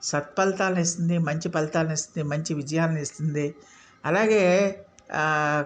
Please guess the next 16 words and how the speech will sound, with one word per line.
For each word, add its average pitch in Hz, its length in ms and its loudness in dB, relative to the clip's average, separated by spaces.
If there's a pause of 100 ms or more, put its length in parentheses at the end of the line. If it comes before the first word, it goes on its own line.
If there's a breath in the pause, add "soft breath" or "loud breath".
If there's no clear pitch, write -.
ఖచ్చితంగా 202 460 0
కూడా 196 200 2
మరి, 180 560 0 (360 loud breath)
ఆ, 143 360 -2 (120)
చాలా 185 300 2
వరకు 190 300 2
కూడా 170 440 0 (380 loud breath)
మెరుగైన 196 440 4
ఫలితాలను 170 520 0
ఇస్తుంది 156 300 -4
అన్న 147 140 -4
విషయాన్ని 143 380 -6
గమనించాల్సిన 139 640 -4
అవసరం 127 320 -8
ఎంతైనా 143 340 -8
ఉంటుంది. 160 540 -4